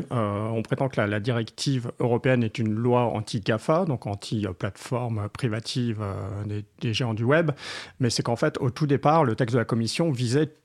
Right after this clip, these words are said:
tout l'Internet, quasiment tout l'Internet, et il a fallu, euh, se mobiliser pour obtenir des, des exemptions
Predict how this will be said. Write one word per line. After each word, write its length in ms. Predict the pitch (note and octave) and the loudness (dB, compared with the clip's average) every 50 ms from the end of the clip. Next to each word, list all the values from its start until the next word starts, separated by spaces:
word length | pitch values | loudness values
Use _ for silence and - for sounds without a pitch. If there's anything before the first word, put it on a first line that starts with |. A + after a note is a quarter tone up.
| _ - | _ -2
tout 140 | - G3+ G3+ | 0 2 4
l'Internet, 520 | E3 C#3+ B2 C#3+ C3+ D3 D3 C3+ - - - - | 4 4 6 4 4 2 2 -2 -4 -14 -16 -8
quasiment 320 | - - A2+ A#2 B2 A#2+ A2+ | -4 -4 -2 0 0 0 0
tout 140 | - - D3+ | 0 0 0
l'Internet, 480 | B2 G#2+ C#3 B2+ C3+ D#3 G#3+ - - - - - - _ - - | 0 2 2 2 0 0 -2 -4 -10 -16 -18 -20 -20 _ -2 0
et 100 | D#3 D#3+ | 2 4
il 80 | D3+ | 4
a 60 | C3+ | 4
fallu, 460 | A#2 - - C#3 B2 B2+ C#3+ E3 D#3+ - - - _ - | 2 2 2 2 4 4 2 2 2 -2 -8 -14 _ -2
euh, 160 | A#2 G2+ G#2+ | -2 0 0
se 160 | G#2+ - - | -2 -2 0
mobiliser 560 | D#3 C#3+ D#3 D3 C3+ C3 C#3+ C#3 C3 C#3+ D3+ C#3+ | 2 4 4 4 4 2 2 4 4 4 4 2
pour 280 | - - - F3+ E3 | 0 -2 -2 2 2
obtenir 420 | E3+ D#3+ C#3+ - D3 B2 B2 C3 A#2+ | 2 2 2 2 2 4 4 4 2
des, 160 | A#2+ A2+ A2 | 2 0 0
des 240 | A2 B2+ A2+ G2+ A#2+ | 0 0 -2 -2 -2
exemptions 540 | A#2+ B2+ C#3 C3 A2+ - - D#3 E3 G#3 | -4 -2 -2 -4 -2 -2 -2 0 0 0